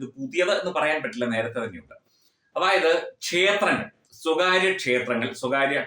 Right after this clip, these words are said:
ട്രസ്റ്റുകളുടെ ക്ഷേത്രങ്ങൾ കേന്ദ്രീകരിച്ച് പുതിയ ചില നീക്കങ്ങൾ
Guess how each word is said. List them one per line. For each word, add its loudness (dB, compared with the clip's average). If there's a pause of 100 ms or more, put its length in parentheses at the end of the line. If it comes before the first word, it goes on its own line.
ട്രസ്റ്റുകളുടെ -2
ക്ഷേത്രങ്ങൾ 0
കേന്ദ്രീകരിച്ച് -6 (720)
പുതിയ 2 (100)
ചില 0
നീക്കങ്ങൾ -4